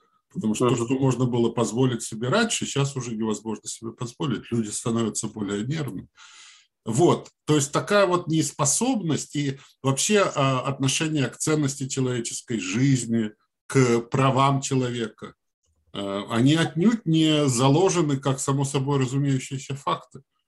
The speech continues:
Speaker 1: Равенство между людьми. Ну, если ты принадлежишь к клану того же Назарбаева, то какой же ты равный какому-нибудь, э, там,
Speaker 2: Мгм.
Speaker 1: э, чем они там занимаются, не знаю, канипасу в степи,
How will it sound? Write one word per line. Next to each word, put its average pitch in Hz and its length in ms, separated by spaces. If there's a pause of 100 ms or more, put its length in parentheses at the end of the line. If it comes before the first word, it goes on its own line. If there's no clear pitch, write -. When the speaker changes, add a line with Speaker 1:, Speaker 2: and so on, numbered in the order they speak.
(420)
Speaker 1:
Равенство 139 640
между 123 360
людьми. 113 540 (420)
Ну, 110 220 (400)
если 135 240
ты 131 80
принадлежишь 143 600
к - 120
клану 135 580 (280)
того 127 240
же 123 100
Назарбаева, 131 720
то - 300 (100)
какой 143 320
же 139 120
ты - 200 (100)
равный 117 540
какому-нибудь, 110 840
э, 98 560
там, 87 480
Speaker 2:
Мгм. 117 440
Speaker 1:
э, 82 580 (300)
чем 104 240
они 98 120
там 92 240
занимаются, 98 580
не 95 140
знаю, 78 340 (640)
канипасу 110 1200
в - 100
степи, - 560